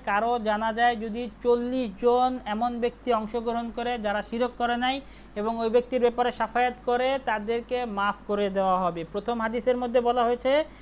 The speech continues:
একশো জনের কথা, দ্বিতীয় হাদিসে বলা হয়েছে চল্লিশ জনের কথা। ইমাম, আহ, এই,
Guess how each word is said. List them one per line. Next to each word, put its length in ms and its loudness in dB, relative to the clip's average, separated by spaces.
একশো 260 0
জনের 260 2
কথা, 340 4
দ্বিতীয় 280 0
হাদিসে 260 0
বলা 240 4
হয়েছে 220 2
চল্লিশ 380 4
জনের 260 -2
কথা। 260 4
ইমাম, 300 0
আহ, 960 4
এই, 160 -2